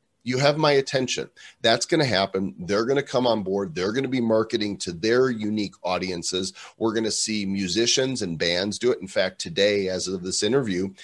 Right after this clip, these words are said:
the Kings of Leon, which is a very popular band, released their album as an N F T, and it came with bonuses, and you could buy additional N F Ts if you're a fan that are digital collectibles.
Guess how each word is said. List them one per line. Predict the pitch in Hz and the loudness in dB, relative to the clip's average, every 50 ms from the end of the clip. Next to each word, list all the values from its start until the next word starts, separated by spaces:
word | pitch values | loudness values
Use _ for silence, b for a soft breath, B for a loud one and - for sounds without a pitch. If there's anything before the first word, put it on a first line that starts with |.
| B B B | B B B
the | - 98 | -10 -10
Kings | - - - 120 117 117 113 95 | -8 -4 -2 0 0 0 0 0
of | 107 95 85 | -2 -2 -2
Leon, | 95 117 156 156 107 73 62 53 52 - b b b b b | 0 0 2 2 0 -2 -4 -6 -8 -12 b b b b b
which | - 82 - - | -10 -8 -8 -6
is | 80 78 | -6 -6
a | 85 82 | -6 -4
very | 78 95 107 120 | 0 0 0 0
popular | 120 - - 82 78 - 85 87 85 78 78 | 0 -2 -2 -4 -4 -4 -6 -6 -4 -4 -4
band, | 78 85 82 85 95 92 87 | -2 -2 -2 -2 -4 -4 -6
released | 90 95 92 87 95 104 104 - - - - | -6 -6 -6 -6 -6 -4 -4 -4 -4 -4 -2
their | 104 101 101 - | -2 -2 0 0
album | 92 95 113 139 131 110 90 73 82 87 - _ _ _ _ _ | 2 2 2 2 2 0 -2 -4 -4 -8 -14 _ _ _ _ _
as | 90 92 85 90 | -2 -2 -2 -2
an | 87 85 | -4 -4
N | - 90 90 85 | -4 -4 -4 -4
F | 80 76 - | -6 -8 -10
T, | - - 78 71 69 71 - B B B B B - | -10 -10 -8 -8 -8 -8 -10 B B B B B -4
and | 92 90 90 90 90 90 | -2 -2 0 0 -2 -2
it | 87 87 | -4 -6
came | - - 110 104 104 | -4 -2 -2 0 0
with | 107 107 82 85 | -2 -2 -4 -2
bonuses, | 82 107 104 107 107 110 101 - - 113 101 98 98 98 87 | 0 2 2 2 2 0 0 2 2 2 2 2 0 0 -2
and | 101 95 95 | -2 -2 -4
you | 95 92 | -4 -6
could | - 104 87 | -6 -6 -4
buy | 80 90 90 90 | -2 -2 0 0
additional | 87 85 80 78 101 95 - - 113 107 98 95 95 95 98 - | -2 -4 -4 -4 -4 -2 -2 -2 -2 -2 -2 0 0 0 -2 -2
N | - 104 98 | -4 -4 -4
F | 101 95 - | -4 -4 -6
Ts | - - 95 98 95 98 | -6 -6 -4 -4 -2 -4
if | 98 90 - - | -4 -6 -6 -6
you're | 95 92 87 | -4 -4 -4
a | 87 | -6
fan | - - - 90 85 87 92 95 98 | -6 -4 -2 -2 -2 -2 -2 -2 -2
that | 90 87 85 | -2 -2 -2
are | 87 87 87 85 - _ - 87 | -2 -2 -4 -6 -10 _ -12 -6
digital | 92 107 95 80 92 87 98 - | -4 -4 -4 -2 -2 -2 -2 -2
collectibles. | - 101 107 135 - - - 92 73 65 - B | -2 -2 -2 -2 -2 -4 -6 -6 -4 -4 -6 B